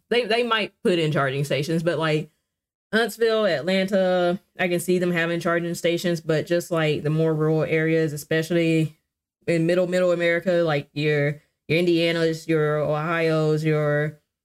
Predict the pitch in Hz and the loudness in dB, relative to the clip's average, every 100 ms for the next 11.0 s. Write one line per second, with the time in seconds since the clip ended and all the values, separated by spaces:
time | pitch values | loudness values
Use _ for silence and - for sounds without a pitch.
0 | _ _ _ _ _ 214 165 - 170 160 | _ _ _ _ _ -2 0 0 -2 -2
1 | - 180 165 151 147 147 156 151 143 147 | -2 -2 0 0 -2 -2 -2 -2 -2 -2
2 | 151 151 147 147 151 151 147 151 131 139 | -2 -2 -4 -2 0 0 0 -4 -4 -4
3 | 139 143 147 147 143 - - 147 139 139 | -2 -2 -2 -4 -8 -14 -4 -2 0 -2
4 | 147 143 139 - 143 143 143 _ - 156 | -2 -2 -4 -4 -2 -2 -4 _ -6 -6
5 | 165 156 - 330 208 160 151 139 147 139 | -2 -2 0 -2 -2 -2 -2 -2 -2 -4
6 | 135 - - 131 - _ _ _ - 170 | -6 -12 -8 -8 -8 _ _ _ -4 0
7 | 160 151 143 139 175 - 156 151 160 - | 0 0 -2 0 -2 0 -4 0 -2 -2
8 | 165 - - 156 151 156 165 165 156 156 | -4 -4 -4 -4 -2 0 0 0 -2 0
9 | 156 160 165 165 180 208 208 202 196 208 | 0 2 0 0 -2 0 0 2 2 2
10 | 208 208 185 202 208 202 208 160 - - | 2 2 2 4 4 4 2 0 -4 -6